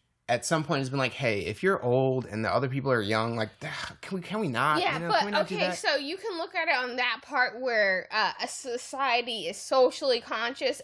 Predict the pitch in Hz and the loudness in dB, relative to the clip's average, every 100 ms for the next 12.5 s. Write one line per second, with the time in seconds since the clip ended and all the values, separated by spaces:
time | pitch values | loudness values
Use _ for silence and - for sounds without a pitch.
0 | - 247 220 233 - 190 202 214 220 190 | -2 -2 0 -4 -4 -6 -4 -2 0 2
1 | 175 175 185 - 190 175 190 185 180 170 | 2 -2 -6 -14 -14 -8 -6 -6 -10 -12
2 | - 180 180 - 240 262 269 311 339 311 | -6 -4 -6 -12 -10 -6 0 0 0 -2
3 | 254 262 214 220 214 220 - 220 214 - | 0 -2 -4 -6 -8 -10 -4 -2 -2 -2
4 | 196 196 - _ - - - - 262 262 | -2 -4 -6 _ -20 -20 -18 -6 -4 -4
5 | 339 285 311 262 247 226 - 254 226 233 | -6 -6 -6 -8 -8 -10 -6 -2 -2 -2
6 | 196 190 226 220 196 170 185 - _ _ | -6 -8 -6 0 2 0 -4 -10 _ _
7 | - - 247 247 254 247 240 233 247 208 | -20 -4 2 2 2 2 0 -2 -4 -4
8 | 202 208 208 226 247 254 - 208 - - | -4 0 2 2 0 -2 0 0 0 -4
9 | 240 202 196 - 220 - 196 208 214 165 | 0 2 0 -2 -8 -2 0 0 0 0
10 | 247 233 202 180 - 214 196 208 220 180 | 0 -2 -6 -6 -2 0 0 -2 -4 -4
11 | 190 220 262 254 247 - 240 208 208 - | -2 0 2 2 2 -2 -2 0 -2 -6
12 | - _ - 262 | -20 _ -2 0